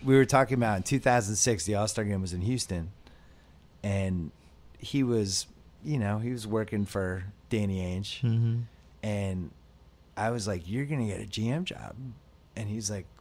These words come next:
Speaker 1: "Are you crazy? There's no way." And I'm like, "It's gonna happen. The, all the, all the Moneyball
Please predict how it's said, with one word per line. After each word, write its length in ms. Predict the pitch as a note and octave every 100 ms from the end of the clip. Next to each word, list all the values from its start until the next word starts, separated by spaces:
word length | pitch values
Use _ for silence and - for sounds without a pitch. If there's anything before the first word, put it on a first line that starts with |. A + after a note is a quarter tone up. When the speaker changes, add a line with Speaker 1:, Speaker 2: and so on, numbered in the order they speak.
| - -
Speaker 1:
"Are 140 | - -
you 160 | D#3
crazy? 440 | F3+ - E3+ F3+ F#3
There's 240 | D#3+ B2+
no 120 | C#3
way." 100 | E3 D#3
And 80 |
I'm 80 | C3
like, 160 | B2+ A#2 - - - -
"It's 100 | -
gonna 200 | - E3 D#3+
happen. 480 | D#3+ F#3+ - F#2+ F#2
The, 160 | A2
all 200 | - A#2+
the, 260 | C#3+ D3 - - - - - - -
all 120 | C#3
the 80 | D3+
Moneyball 600 | C#3 C3+ D3 C3 A#2+ A#2+